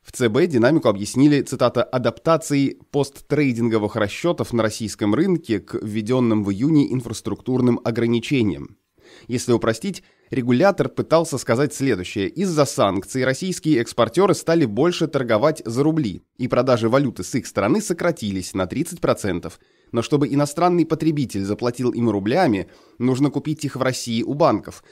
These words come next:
В результате кредитные организации получили больше валюты и продали больше валюты на внутреннем рынке. В Центробанке уверены, что так удалось сохранить баланс спроса и предложения иностранной валюты на рынке.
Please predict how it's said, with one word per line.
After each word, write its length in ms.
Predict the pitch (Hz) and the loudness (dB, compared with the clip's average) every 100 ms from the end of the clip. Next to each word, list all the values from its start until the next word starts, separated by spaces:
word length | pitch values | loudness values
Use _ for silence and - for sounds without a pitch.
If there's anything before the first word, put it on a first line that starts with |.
| - - | -20 -6
В 40 | |
результате 460 | 117 131 131 165 151 | -2 0 2 0 0
кредитные 480 | 127 135 135 120 110 | -2 0 0 0 0
организации 560 | 104 107 110 180 147 | 2 0 2 0 0
получили 480 | 117 107 107 104 175 | -2 -2 -2 0 0
больше 380 | 131 131 131 156 | 2 2 0 0
валюты 420 | 165 180 117 92 | 2 2 0 -4
и 160 | 85 107 | -4 -6
продали 460 | - 160 117 101 | 0 2 2 0
больше 320 | 101 113 - 98 | 0 0 0 -2
валюты 280 | 101 156 | 0 0
на 120 | 117 107 | 0 0
внутреннем 420 | 107 110 123 165 | 0 0 2 2
рынке. 320 | 147 101 62 92 _ _ _ _ | 2 0 -4 -14 _ _ _ _
В 60 | |
Центробанке 520 | - 107 104 120 113 107 | -2 0 4 2 2 0
уверены, 300 | 123 151 117 | 2 2 2
что 180 | - | -2
так 300 | 98 151 165 - _ _ | 0 2 0 -4 _ _
удалось 480 | - 117 107 110 107 | -6 0 2 0 -2
сохранить 480 | - 104 107 107 92 | -6 -2 0 0 0
баланс 420 | 98 104 95 - | 0 0 -2 -6
спроса 460 | - - 113 101 107 | -12 -4 -2 -2 -4
и 40 | |
предложения 720 | 90 92 98 98 147 143 110 | -6 -4 -4 0 4 4 4
иностранной 500 | 107 98 - 95 110 | 0 -4 -4 0 0
валюты 320 | 101 92 90 | 2 0 -2
на 140 | 95 113 | 0 0
рынке. 300 | 107 - | 0 -8